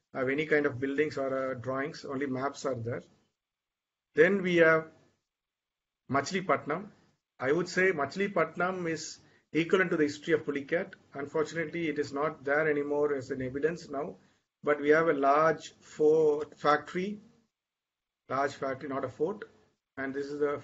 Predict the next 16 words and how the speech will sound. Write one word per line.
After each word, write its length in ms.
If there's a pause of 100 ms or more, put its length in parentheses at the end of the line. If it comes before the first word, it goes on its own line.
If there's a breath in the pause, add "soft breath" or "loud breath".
picture 320
I 100
took 240
it 100
in, 120
uh, 120
about 220 (160)
two 80
years 200
back. 280 (420 soft breath)
This 120
is 80
an 120
abandoned 760 (1160)
store 400
warehouse 640